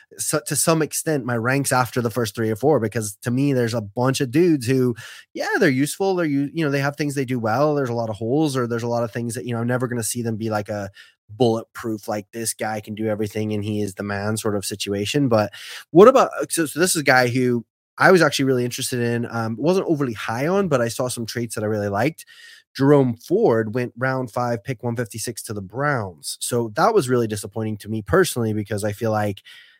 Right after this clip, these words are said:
I mean, the pie can only get cut so many ways. And when, <laughs> when you've got Nick Chubb and Kareem Hunt already there, two incredibly talented running backs who already do kind of everything really well. I mean, Chubb runs really well, great goal line back, and then Hunt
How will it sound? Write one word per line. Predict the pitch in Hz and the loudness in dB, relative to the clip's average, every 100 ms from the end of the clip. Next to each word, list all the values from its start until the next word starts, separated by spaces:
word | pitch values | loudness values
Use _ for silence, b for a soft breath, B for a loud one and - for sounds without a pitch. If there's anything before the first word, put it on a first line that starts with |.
| B - | B -4
I | |
mean, | 113 | -2
the | 113 | -2
pie | - 151 | 0 0
can | 160 127 | 2 0
only | 131 | 0
get | 113 107 | 0 -4
cut | 127 - | -6 -6
so | - | -4
many | 110 104 | -2 -2
ways. | 95 117 104 98 | -2 0 0 -2
And | 107 107 | -4 -2
when, | 101 - | -2 0
<laughs> | 147 | 2
when | 139 | 4
you've | 135 | 6
got | 139 131 | 6 6
Nick | 139 - | 4 0
Chubb | - 117 113 - | 0 2 0 -2
and | 120 131 135 | -4 -2 -2
Kareem | - 120 107 | -2 -2 -2
Hunt | 113 113 | -4 -4
already | 101 107 104 | -4 -4 -4
there, | 98 104 117 _ - | -4 -4 -4 _ -6
two | - 135 120 B B B B | 0 2 2 B B B B
incredibly | 110 - 120 120 110 | -4 2 2 2 -2
talented | - 110 113 127 147 | -2 -2 -2 -2 0
running | 143 147 | 0 2
backs | 151 147 147 - - | 2 0 -2 -8 -8
who | - 110 | -2 2
already | 110 117 117 | 4 2 0
do | 101 113 104 | -2 -4 -2
kind | 123 | -4
of | 110 - B B - | -4 -8 B B -6
everything | 110 131 139 151 | -2 0 0 0
really | 156 156 | 0 2
well. | 151 156 151 151 B B | 2 4 2 0 B B
I | 110 | -2
mean, | 120 113 98 | 0 0 -2
Chubb | - 120 110 | 0 0 0
runs | 110 123 131 107 | 2 2 2 0
really | 113 110 | -2 -2
well, | 107 113 110 110 | -2 -2 0 -2
great | 104 120 110 | -4 -6 -4
goal | 113 110 | -4 -2
line | 110 107 | -2 -2
back, | 107 107 107 - - | -2 -2 -4 -8 -10
and | 107 | -6
then | 107 104 - | -4 -6 -8
Hunt | - 135 131 - | -2 0 0 -6